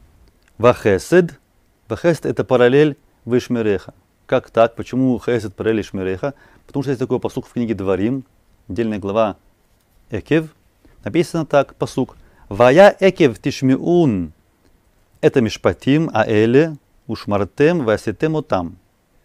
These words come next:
Я не буду это переводить, хотя почему нет? Ведь многие не понимают еще иврит.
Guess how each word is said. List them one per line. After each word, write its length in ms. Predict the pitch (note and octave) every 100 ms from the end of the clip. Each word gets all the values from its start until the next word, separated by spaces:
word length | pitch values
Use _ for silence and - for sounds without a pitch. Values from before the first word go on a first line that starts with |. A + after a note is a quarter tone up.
| _ _ _ _ _ _ _ _ _ _
Я 80 | D3
не 60 |
буду 140 | C#3 A2
это 80 |
переводить, 540 | G#2+ G2+ B2+ F#3 - - _ _ _ _
хотя 260 | - G2+ G#2
почему 340 | - - A2
нет? 220 | G#2+ E2+ _ _ _ _ _ _ -
Ведь 100 | F2+
многие 200 | G2+ F#2+
не 80 |
понимают 380 | F#2 F#2+ A2+ A2+
еще 220 | G2+ -
иврит. 220 | E2+ E2+